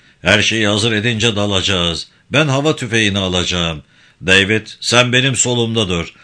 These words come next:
Hava vincinin nasıl çalıştığını hiç gördün mü?" "Hayır." "Vincin yanında havayı yollayan bir tüp vardır.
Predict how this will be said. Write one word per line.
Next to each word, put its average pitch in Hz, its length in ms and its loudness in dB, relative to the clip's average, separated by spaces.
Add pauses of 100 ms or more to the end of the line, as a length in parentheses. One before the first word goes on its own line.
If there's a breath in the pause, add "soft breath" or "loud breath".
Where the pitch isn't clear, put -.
(140)
Hava 143 300 2
vincinin 143 480 0
nasıl 139 260 -2
çalıştığını 131 500 -2
hiç 131 200 -2
gördün 131 400 0
mü?" 87 300 -4 (600 soft breath)
"Hayır." 98 560 -6 (500 loud breath)
"Vincin 170 460 2
yanında 87 480 -2
havayı 123 380 -2
yollayan 139 580 -2
bir 117 140 0
tüp 107 340 -6
vardır. 82 540 -2